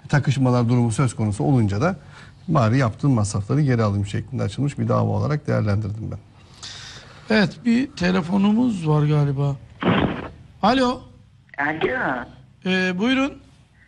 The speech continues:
Speaker 3: Hayırlı akşamlar.
Speaker 2: Hayırlı akşamlar. Buyurun. Nereden arıyorsunuz? İsminizi alabilir miyiz?
Speaker 3: E, Emine Şahin.
Speaker 2: E, buyurun Emine Hanım.
Speaker 3: Hocam ben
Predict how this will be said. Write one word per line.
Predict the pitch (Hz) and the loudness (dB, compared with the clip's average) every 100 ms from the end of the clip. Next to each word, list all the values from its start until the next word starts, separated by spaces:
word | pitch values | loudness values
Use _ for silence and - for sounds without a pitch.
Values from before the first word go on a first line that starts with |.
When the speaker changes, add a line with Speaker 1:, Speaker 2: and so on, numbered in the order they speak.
| _ | _
Speaker 3:
Hayırlı | - 160 156 180 | -6 -4 0 -2
akşamlar. | 180 - 165 165 175 175 165 160 160 | -2 -4 -6 -4 -2 -2 -2 -4 -4
Speaker 2:
Hayırlı | 190 240 254 | -2 0 0
akşamlar. | 254 - 254 285 269 226 269 | -2 -2 -4 -2 -2 -4 -4
Buyurun. | 277 262 208 202 - _ | -4 -2 -4 -6 -12 _
Nereden | 226 262 277 | -4 -2 -2
arıyorsunuz? | 254 233 220 - 233 330 - | -2 -2 -2 -4 -8 -8 -6
İsminizi | 226 - 226 220 220 | -6 -4 -2 0 2
alabilir | 233 233 254 370 | 2 0 -4 -2
miyiz? | 254 165 - - - _ _ - | 0 0 -4 -14 -20 _ _ -10
Speaker 3:
E, | 156 | -6
Emine | 175 190 202 226 226 - | -2 -2 -2 -4 -6 -2
Şahin. | 202 180 135 117 113 - - _ _ _ - | 0 0 -2 -4 -8 -14 -20 _ _ _ -6
Speaker 2:
E, | 196 190 | -4 0
buyurun | 226 294 302 | 0 0 0
Emine | 262 226 | 2 2
Hanım. | 202 156 139 - _ _ _ _ _ _ _ _ _ _ 139 | 2 0 -4 -10 _ _ _ _ _ _ _ _ _ _ -4
Speaker 3:
Hocam | 202 170 165 143 | -4 -2 -4 -4
ben | - | -4